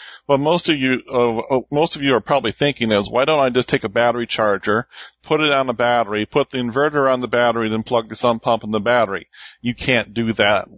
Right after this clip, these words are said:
Most modern battery chargers are very intelligent, and they cannot be used as a power supply to power stuff, as in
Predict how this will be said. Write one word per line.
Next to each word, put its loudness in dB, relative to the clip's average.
Most 0
modern 0
battery 2
chargers 0
are 2
very 2
intelligent, -2
and 2
they 2
cannot 0
be -6
used -2
as 0
a -2
power 0
supply 0
to -8
power 0
stuff, 0
as -2
in -6